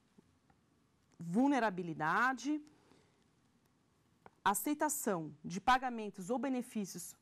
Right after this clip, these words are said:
para obter o consentimento da, de uma pessoa que tem autoridade sobre a outra para fins de exploração. A exploração incluirá, no mínimo, a exploração da prostituição, de outrem,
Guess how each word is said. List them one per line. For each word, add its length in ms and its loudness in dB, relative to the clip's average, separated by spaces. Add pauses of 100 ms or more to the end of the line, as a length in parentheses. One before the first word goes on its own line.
(220)
para 300 4
obter 320 -4
o 40 -6
consentimento 920 -4
da, 340 2
de 120 -6
uma 120 0
pessoa 400 -6
que 120 -20
tem 220 -2
autoridade 580 0
sobre 260 -8
a 60 -2
outra 420 0
para 300 2
fins 220 -6
de 80 -6
exploração. 640 -2 (580)
A 120 0
exploração 600 -2
incluirá, 520 2
no 120 6
mínimo, 560 6
a 120 0
exploração 540 -2
da 100 2
prostituição, 800 -2
de 140 -4
outrem, 400 -4